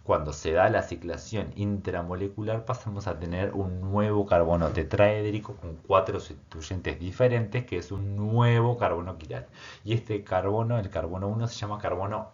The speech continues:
anomérico. Bien, entonces, cuando se da la ciclación intramolecular, el hidroxilo podría quedar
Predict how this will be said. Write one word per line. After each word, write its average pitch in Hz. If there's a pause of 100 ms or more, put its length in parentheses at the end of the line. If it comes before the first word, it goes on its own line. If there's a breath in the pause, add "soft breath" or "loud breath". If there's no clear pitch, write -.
anomérico. 104 (720 soft breath)
Bien, 73 (280 loud breath)
entonces, 78 (180 loud breath)
cuando 76
se 76
da 80
la 85
ciclación 82
intramolecular, 85
el 71
hidroxilo 87
podría 80
quedar 80